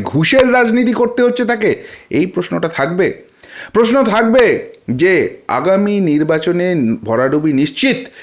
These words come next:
যতই বিজেপিকে গালাগাল দিন, যতই বলুন কেন্দ্রীয় যে শাসক দল রয়েছে তারা রাজনৈতিক প্রতিহিংসা করছে, এই তত্ত্ব, এই তথ্য বাংলার মানুষকে বোঝাতে তিনি ব্যর্থ। এই, এই যে টাকা আটকে আছে,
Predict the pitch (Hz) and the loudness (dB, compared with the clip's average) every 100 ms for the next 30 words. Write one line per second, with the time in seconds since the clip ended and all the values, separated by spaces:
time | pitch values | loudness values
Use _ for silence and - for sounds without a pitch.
0 | - 120 - - 277 269 262 240 233 233 | -10 0 0 2 2 2 2 2 0 0
1 | 208 196 196 196 180 175 123 - - 127 | 2 2 2 2 2 0 -2 -6 -4 0
2 | 170 262 254 208 240 247 170 185 185 190 | 2 2 2 2 2 0 0 0 0 0
3 | 214 233 233 190 160 185 175 160 208 185 | 2 4 4 2 0 -2 0 -2 -2 -2
4 | 208 180 165 220 226 220 180 175 135 139 | 0 2 2 2 0 -2 0 2 2 0
5 | 143 180 185 180 147 147 175 170 175 - | -2 -2 -4 -6 -6 -2 -2 -2 -4 0
6 | 180 180 196 - - - 175 233 247 196 | 0 2 0 0 -6 0 2 4 2 0
7 | 196 190 - 220 208 - 196 214 202 190 | 0 0 0 2 2 2 2 2 0 -2
8 | - 208 214 160 156 165 180 180 156 143 | -2 0 0 2 0 0 0 0 0 0
9 | 170 170 180 175 - 120 160 165 196 196 | -2 -2 0 0 0 0 0 2 0 0
10 | - _ 151 165 131 147 208 269 240 170 | -10 _ 0 0 0 2 2 2 2 2
11 | - - - - - - - 240 254 - | -2 -16 -20 -20 -14 0 2 4 2 2
12 | 202 220 240 208 185 208 196 190 226 202 | 0 2 0 0 0 0 0 -2 0 2
13 | 190 233 202 | 2 2 0